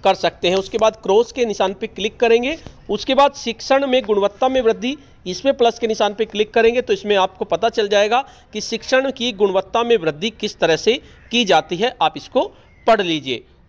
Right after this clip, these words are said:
फिर इसको क्रॉस कर देंगे, उसके बाद आजीवन सीखते रहना, इस पर क्लिक करेंगे तो ये भी आपके सामने आ जाएगा। इनको आपको बहुत ध्यान से पढ़ना है, प्लस के साइन पे क्लिक करके क्रॉस से इसको काट देना है। उसके बाद नेक्स्ट, अधिगम की गुणवत्ता में वृद्धि,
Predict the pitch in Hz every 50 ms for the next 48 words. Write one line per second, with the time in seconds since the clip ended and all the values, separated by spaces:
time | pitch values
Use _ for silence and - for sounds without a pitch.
0 | _ _ _ 196 208 202 - - 226 214 - 202 208 214 - - 247 247 214 233
1 | 254 262 277 277 277 - 196 190 - - 220 214 233 240 240 214 - - 190 180
2 | 190 185 180 220 233 247 262 262 247 - - 190 190 - - 254 247 233 233 233
3 | 240 262 285 285 _ - 160 - - 247 240 - 240 233 247 240 - 254 247 247
4 | 254 262 320 359 - - - _ - - 294 269 269 302 285 294 262 220 220 -
5 | - 233 - 208 175 170 180 185 175 160 143 143 139 135 135 151 165 180 247 277
6 | 285 285 359 330 294 302 - 330 294 247 247 220 254 226 220 190 170 165 165 -
7 | 262 330 359 - - - - - - - - - 196 196 208 214 233 247 254 247
8 | 269 285 285 - - - _ _ _ _ _ _ _ _ _ 180 214 220 - -
9 | 302 254 - 202 185 196 190 - 302 370 359 - - 175 185 202 - - 180 165
10 | - 240 233 - - 247 240 277 262 - 285 233 - 285 247 - 226 202 208 202
11 | 196 233 233 240 254 262 254 262 - 247 226 240 226 208 202 214 254 254 - -
12 | - - - - - _ _ _ _ _ - 185 185 190 226 220 254 247 214 -
13 | 254 196 190 202 214 226 220 226 - 240 240 247 226 240 240 202 196 254 262